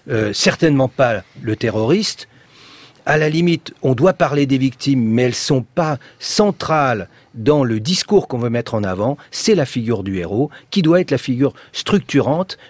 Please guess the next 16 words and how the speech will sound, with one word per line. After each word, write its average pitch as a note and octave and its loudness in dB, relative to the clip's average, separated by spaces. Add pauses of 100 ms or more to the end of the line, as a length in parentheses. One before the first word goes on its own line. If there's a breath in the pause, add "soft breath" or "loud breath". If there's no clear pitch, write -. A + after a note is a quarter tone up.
dans F#3 0
la A2+ 0
reconstruction, D3 -2
dans B2+ 2
la G#2+ 2
résilience, D3 0 (260 loud breath)
euh, A2 2
que B2+ 2
vous G#2 -6
appelez A2+ -2
de G#2+ -6
vos G#2 -4
voeux. F2+ -6 (260 loud breath)
Et A2+ -6
ça, G3 0 (400 soft breath)
pour A#2 -2